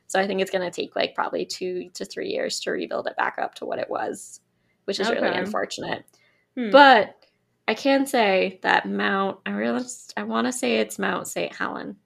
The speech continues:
Speaker 1: which I think it is, is really cool. <laughs>
Speaker 2: Oh,
Speaker 1: 'Cause,
Speaker 2: okay.
Speaker 1: like, you and I grew up in Connecticut. Like, I've never, I've seen mountains, like, I've skied and
Speaker 2: <laughs>
Speaker 1: stuff, but, like, I've never seen, like,
Speaker 2: Yeah.
Speaker 1: that type,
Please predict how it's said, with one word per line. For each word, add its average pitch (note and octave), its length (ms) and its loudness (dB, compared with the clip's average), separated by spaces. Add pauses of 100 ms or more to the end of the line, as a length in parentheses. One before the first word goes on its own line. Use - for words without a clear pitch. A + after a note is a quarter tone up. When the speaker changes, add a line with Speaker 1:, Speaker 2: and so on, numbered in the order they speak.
(160)
Speaker 1:
which - 200 -8
I - 80 -4
think - 260 -4
it F#3 100 -4
is, - 420 -6 (480)
is G3 160 0
really F#3 280 -2
cool. - 300 -6
<laughs> - 100 -6 (640)
Speaker 2:
Oh, D4 300 -8
Speaker 1:
'Cause, G3+ 220 6
Speaker 2:
okay. E3+ 60 2
Speaker 1:
like, E3+ 420 4 (280)
you A#3+ 140 6
and B3 80 6
I B3 120 8
grew B3+ 160 6
up C4 140 2
in C4+ 100 -2
Connecticut. D4+ 760 0 (240)
Like, F#3+ 380 -4
I've B3 280 6
never, B3+ 460 -2 (100)
I've A#3 160 4
seen F4 420 6
mountains, E3+ 380 -2
like, F#3 140 -2
I've F3 120 -2
skied A#3+ 420 -2
and F#3 160 -2
Speaker 2:
<laughs> - 20 -6
Speaker 1:
stuff, - 360 -2
but, F#3+ 160 2
like, E3+ 260 0
I've F#3+ 180 2
never G3 320 4
seen, G3 300 0
like, D#3+ 360 -2 (300)
Speaker 2:
Yeah. C4 220 -2
Speaker 1:
that F#3 280 8
type, F3+ 220 2